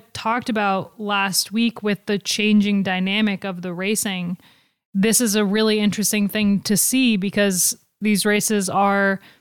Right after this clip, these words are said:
there, it's not like there aren't big names showing up to these early season races. There still are. And, uh, I mean, Ineos in particular has had some real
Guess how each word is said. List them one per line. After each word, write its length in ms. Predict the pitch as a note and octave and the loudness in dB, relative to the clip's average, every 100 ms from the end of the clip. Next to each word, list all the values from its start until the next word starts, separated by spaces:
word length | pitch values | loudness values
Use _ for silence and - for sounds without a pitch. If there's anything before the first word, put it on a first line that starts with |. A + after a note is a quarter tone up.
| _ | _
there, 220 | - A3+ A3 | -2 -2 0
it's 160 | A3 | 0
not 140 | B3 B3 | 2 2
like 200 | A3 F#3+ | 0 0
there 160 | G#3 | -2
aren't 440 | - A3 G#3+ - G3 | 0 0 0 -2 -4
big 200 | A3 F#3+ | -2 0
names 500 | F#3+ G3+ G3 F3+ D#3+ | 0 0 0 -2 -2
showing 420 | - G3+ F#3+ F3+ | -4 -2 -2 -2
up 160 | G3 A3 | -4 -4
to 120 | - | -4
these 240 | F#3+ F#3+ F3 | -2 -4 -4
early 300 | F#3 F3+ F3 | -6 -4 -4
season 400 | G3+ F3+ F3+ F3+ | -4 -6 -6 -4
races. 460 | F#3+ G3+ F#3 E3 | -4 -6 -8 -10
There 160 | - G3+ | -8 -4
still 280 | - A#3+ G3+ | -2 -2 -2
are. 420 | F3+ G3 D#3+ F#3+ - - - _ _ _ _ | -4 -4 -6 -10 -14 -20 -20 _ _ _ _
And, 440 | A3+ G#3 G3+ G3+ | -2 0 2 2
uh, 320 | G3 G3+ F#3+ F#3 | 2 0 0 -2
I 120 | G#3 | 2
mean, 160 | G#3+ G3+ | 2 2
Ineos 600 | A3 A#3 G#3 F#3+ - - | 2 2 2 0 -2 -2
in 140 | G3+ | -2
particular 500 | G3 G#3+ G3+ G#3 G3 | -2 -4 -2 -2 -2
has 200 | F#3 G3+ | -4 -6
had 240 | G3+ G3 | -6 -6
some 360 | - G3 F3+ F3+ | -4 -2 -2 -4
real 520 | F#3+ G3 F#3+ F#3+ F3+ | -4 -2 0 -2 -6